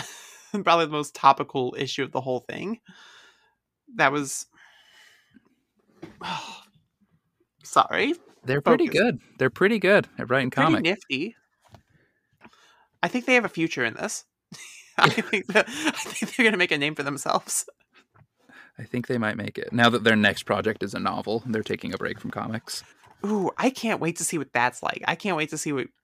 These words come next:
Speaker 1: because I haven't read Super Gods yet, so I don't know what Morrison prose looks like.
Speaker 2: It's fun. It's very fun.
Speaker 1: I can live with fun.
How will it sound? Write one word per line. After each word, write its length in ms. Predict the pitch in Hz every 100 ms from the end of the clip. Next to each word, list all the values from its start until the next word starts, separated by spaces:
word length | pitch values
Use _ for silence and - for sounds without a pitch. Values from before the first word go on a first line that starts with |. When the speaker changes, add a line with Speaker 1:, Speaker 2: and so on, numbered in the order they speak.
| _ _ _ _ -
Speaker 1:
because 200 | 185 165
I 80 | 175
haven't 180 | 226 165
read 180 | 151 147
Super 200 | 151 135
Gods 280 | 131 117
yet, 200 | 131 123
so 100 | -
I 40 | 151
don't 120 | 156
know 120 | 147
what 180 | 139 123 _ -
Morrison 440 | 147 143 143 139
prose 440 | 127 - 131 123 117
looks 220 | 101 -
like. 320 | - - - _ _ _ _ _ _ _ -
Speaker 2:
It's 80 | -
fun. 280 | 117 185 - _ _ _ _ _ _ _ _
It's 100 | -
very 240 | 120 127
fun. 340 | 135 127 131 101 - - -
Speaker 1:
I 80 | 185
can 180 | 226 170
live 100 | 147
with 140 | -
fun. 260 | - -